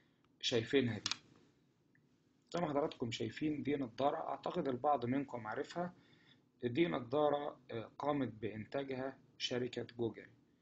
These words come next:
طيب، النضارة دي بيتم من خلالها أداء وظائف معينة؟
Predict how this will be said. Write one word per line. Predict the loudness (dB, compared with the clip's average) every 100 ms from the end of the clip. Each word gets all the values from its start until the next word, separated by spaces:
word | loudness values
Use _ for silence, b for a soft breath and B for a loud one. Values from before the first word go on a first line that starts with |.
| b b _ _ _ 0
طيب، | 4 4 4
النضارة | 2 2 4 4
دي | 2
بيتم | 0 -2 -2 -2
من | -2 -4
خلالها | -4 -2 -2 -4
أداء | -4 -4 -2
وظائف | -4 -4 -4
معينة؟ | -4 -2 -4